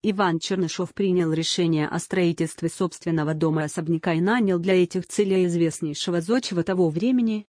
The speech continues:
Жана Батиста Валентиламата. Архитектор,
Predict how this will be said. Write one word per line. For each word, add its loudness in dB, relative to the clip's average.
Жана 2
Батиста -2
Валентиламата. 0
Архитектор, -2